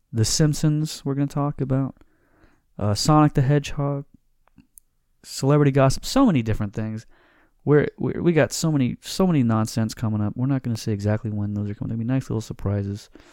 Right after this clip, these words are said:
Uh, you can probably find out more accurately by going to patreon dot com slash report this post. And if you wanna hear your own episode, you can do that by joining the admin level of the Patreon,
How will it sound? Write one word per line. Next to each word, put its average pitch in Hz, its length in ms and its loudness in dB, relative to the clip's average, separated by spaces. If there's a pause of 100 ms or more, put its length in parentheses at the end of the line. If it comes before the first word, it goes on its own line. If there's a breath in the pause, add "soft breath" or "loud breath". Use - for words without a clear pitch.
(520 loud breath)
Uh, 95 340 -2
you 131 140 -4
can 131 100 -4
probably 143 220 2
find 131 260 0
out - 180 -2 (340)
more 123 220 0
accurately 120 440 -2
by 107 140 0
going 107 180 -4
to - 20 -8
patreon 123 340 2
dot 101 140 -2
com 113 200 -4
slash 107 320 -6
report - 300 -10
this - 120 -10
post. 160 360 0 (1300 loud breath)
And 160 120 2
if 160 80 0
you 170 100 4
wanna 170 160 4
hear 160 180 4
your 160 180 4
own 208 160 4
episode, 95 540 -2 (840)
you 123 160 -2
can 117 160 -4
do 107 180 -2
that 101 260 -6 (320)
by 104 100 -8
joining 104 340 -2
the 104 180 -2
admin 123 440 0
level 113 420 0 (1120 soft breath)
of 127 180 2
the 123 80 2
Patreon, 123 520 0